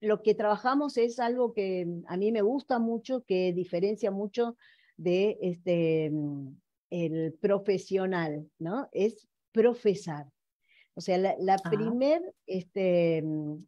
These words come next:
Speaker 1: la primer palabra que se utilizó para utilizar una profesión tiene que ver con profesar. O sea, la base de esa palabra es el profesar.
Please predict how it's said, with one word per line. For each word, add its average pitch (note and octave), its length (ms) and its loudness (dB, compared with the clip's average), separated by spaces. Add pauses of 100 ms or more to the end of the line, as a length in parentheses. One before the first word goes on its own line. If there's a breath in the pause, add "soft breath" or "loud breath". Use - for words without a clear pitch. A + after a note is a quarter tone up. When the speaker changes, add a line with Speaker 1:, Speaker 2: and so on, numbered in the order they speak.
Speaker 1:
la F3+ 300 -2
primer B3 480 0
palabra G#3 760 0 (360)
que G3 120 2
se F#3+ 160 0
utilizó F#3+ 760 0 (120)
para F3 600 0
utilizar F#3 800 -2 (120)
una G3 300 -2
profesión G3+ 800 -6 (340 soft breath)
tiene D4 260 2
que A#3 100 6
ver B3 200 2
con G#3+ 200 -2
profesar. F3 640 -6 (240)
O F3 80 -12
sea, F#3 320 -2
la F3+ 280 0
base B3 540 0
de F#3 160 -2
esa F#3+ 240 -6
palabra F#3 400 -4
es G#3 100 -6
el F3 140 0
profesar. F3 760 -8